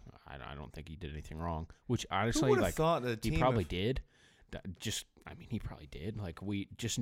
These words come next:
Speaker 1: judging from his
Speaker 2: <clears throat>
Speaker 1: past, like, he went to the Timberwolves practice and was like, "Hey, screw all of you. Like, I'm
Speaker 2: Yeah.
Speaker 1: the best player here, and you guys don't
Speaker 2: Cat's
Speaker 1: help me."
Speaker 2: soft.
Speaker 1: Yeah, and so it wouldn't be surprised if he lashed out. But, I mean,
Speaker 2: Uh, that kinda
Speaker 1: Embiid
Speaker 2: pisses
Speaker 1: does this shit too.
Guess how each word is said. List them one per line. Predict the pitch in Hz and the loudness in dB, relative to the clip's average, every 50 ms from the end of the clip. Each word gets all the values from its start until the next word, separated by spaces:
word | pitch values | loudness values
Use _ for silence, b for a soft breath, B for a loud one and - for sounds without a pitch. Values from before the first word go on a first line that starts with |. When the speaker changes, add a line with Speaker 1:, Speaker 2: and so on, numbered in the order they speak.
| 104 90 | -2 0
Speaker 1:
judging | - 113 104 104 - 117 - | 2 2 2 4 4 2 2
from | - 113 104 | 2 0 0
his | 95 - | 0 2
Speaker 2:
<clears throat> | - - 104 | 4 4 6
Speaker 1:
past, | 104 113 104 98 104 - - | 6 4 4 2 0 0 -2
like, | 92 80 - | -4 -4 -4
he | - | -4
went | 90 82 90 98 - | -4 -2 -2 -2 0
to | - 98 | 0 -2
the | 80 | -2
Timberwolves | 78 - - 101 95 95 92 85 85 - - - | 0 0 0 0 2 2 2 2 0 -2 -4 -2
practice | - - 92 101 - - 82 73 - - | 0 2 2 2 0 -2 -6 -6 -6 -6
and | 76 80 | -6 -6
was | 80 78 - | -6 -4 -4
like, | 78 65 69 | -4 -6 -4
"Hey, | - 101 95 87 80 71 | -2 -2 0 0 0 -2
screw | - - - - - 98 95 95 90 | -4 -6 -6 -4 -2 0 2 2 2
all | 85 98 98 | 2 2 2
of | 90 78 | 0 0
you. | 78 76 80 87 85 | -2 -2 -2 0 0
Like, | 80 78 80 - | 0 -2 -2 0
I'm | 90 127 | 2 2
Speaker 2:
Yeah. | 123 113 104 | 4 4 2
Speaker 1:
the | 101 | 2
best | 98 90 - - | 0 0 -2 -2
player | - 98 87 82 80 | -2 0 0 0 0
here, | 87 92 90 85 82 80 | 0 0 0 0 -2 -2
and | 76 78 80 82 | -4 -4 -6 -6
you | 85 | -4
guys | 90 82 80 | -4 -4 -4
don't | 80 92 85 | -4 -6 -4
Speaker 2:
Cat's | 85 - - | 0 2 2
Speaker 1:
help | 120 - 95 - | 2 2 0 0
me." | - - | 0 2
Speaker 2:
soft. | 131 120 117 113 113 113 110 - - B B B B B B B | 4 4 4 4 4 2 2 -2 -8 B B B B B B B
Speaker 1:
Yeah, | 113 101 92 78 71 - | 2 2 2 2 0 -2
and | - 87 87 82 - - - b b b b b | -4 -4 -4 -4 -6 -8 -14 b b b b b
so | b - 120 120 | b 4 6 6
it | 120 127 | 8 8
wouldn't | 151 185 170 120 | 6 6 6 6
be | 107 | 4
surprised | - - 98 - - 90 92 101 92 | 4 4 2 2 4 4 4 4 2
if | 87 82 | 0 -2
he | 80 78 | -2 0
lashed | 80 78 76 76 - - - | 0 0 -2 -2 -4 -4 -2
out. | 78 76 76 73 - | -2 0 0 0 0
But, | 95 98 - | 0 0 2
I | 107 120 | 4 4
mean, | 139 147 139 123 - - - | 4 4 2 2 -2 -4 -8
Speaker 2:
Uh, | - - - 185 | -10 -8 -4 -2
that | 247 277 - | -2 -2 0
kinda | - 359 339 170 | -2 2 6 8
Speaker 1:
Embiid | 165 185 202 208 226 233 | 8 8 10 8 8 8
Speaker 2:
pisses | 196 | 8
Speaker 1:
does | 226 208 175 - | 8 8 8 6
this | 175 160 | 4 4
shit | - - 175 - | 4 2 0 0
too. | - - 185 190 175 170 | 2 2 4 4 4 2